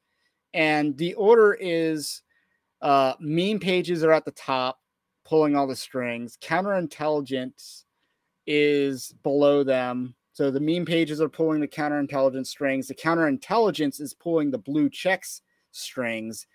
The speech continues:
The blue checks are pulling the podcasters' strings. The podcasters are pulling the legacy media strings.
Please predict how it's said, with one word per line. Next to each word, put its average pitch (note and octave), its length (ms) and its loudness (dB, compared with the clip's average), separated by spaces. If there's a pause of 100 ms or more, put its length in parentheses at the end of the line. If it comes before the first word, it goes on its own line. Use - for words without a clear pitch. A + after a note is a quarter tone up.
(160)
The C#3+ 100 0
blue D#3+ 240 2
checks G#3 400 0
are E3 80 2
pulling E3+ 380 2
the A#2+ 80 -2
podcasters' E3 960 -4
strings. D#3+ 760 -4 (300)
The C3+ 80 -6
podcasters D#3 800 2
are C#3 80 -4
pulling D#3 320 0
the B2 80 -2
legacy C3 440 -2
media C#3+ 420 -2
strings. A#2 720 -6